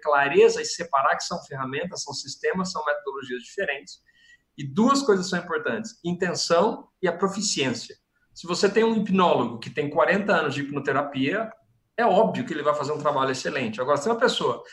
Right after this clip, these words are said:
que tá estudando hipnoterapia nas horas vagas e começa a fazer, ela pode ter uma boa intenção, mas por causa do nível de habilidade, ela pode fazer bobagem. A mesma coisa acontece com o coach, a mesma coisa acontece com o P N L.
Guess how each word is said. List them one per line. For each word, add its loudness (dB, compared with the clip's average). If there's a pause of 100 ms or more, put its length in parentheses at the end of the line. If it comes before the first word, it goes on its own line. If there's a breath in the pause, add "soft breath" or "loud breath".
(140 loud breath)
que -16
tá 2
estudando 2
hipnoterapia 2
nas 2
horas 4
vagas 2
e -8
começa -2
a -14
fazer, -2 (420)
ela 4
pode 4
ter 2
uma 4
boa 2
intenção, -4
mas -2
por -18
causa 2
do 0
nível 0
de 4
habilidade, 0
ela -2
pode 0
fazer -6
bobagem. 2 (180)
A 2
mesma 2
coisa -2
acontece -2
com -6
o -8
coach, 0 (480 loud breath)
a -2
mesma 0
coisa 2
acontece 2
com 0
o -2
P 2
N 2
L. 2